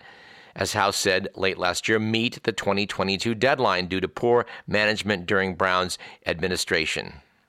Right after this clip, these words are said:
He concludes by saying the bullet train utterly lacks a rational purpose, has been ill-managed from the onset, and is a financial black hole. If the Trumpies strangle it, they'd be doing California a big favor.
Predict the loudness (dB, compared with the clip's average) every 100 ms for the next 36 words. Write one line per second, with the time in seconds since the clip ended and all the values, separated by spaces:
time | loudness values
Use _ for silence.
0 | _ -20 -12 -2 -2 0 0 2 2 2
1 | 2 0 0 0 2 2 2 2 4 4
2 | 4 4 4 4 4 2 2 2 2 2
3 | 2 4 2 4 0 0 -2 -2 -2 2
4 | 4 4 2 2 0 0 0 4 2 4
5 | 2 2 2 0 2 2 0 0 2 2
6 | 2 2 0 2 4 4 2 -2 -6 2
7 | 4 4 2 -2 -14 -20 -20 -20 _ -8
8 | -4 0 2 4 4 2 2 0 2 4
9 | 6 6 4 2 _ -6 -2 -2 2 2
10 | 2 4 4 4 4 4 2 0 -4 -2
11 | -2 0 2 2 0 -4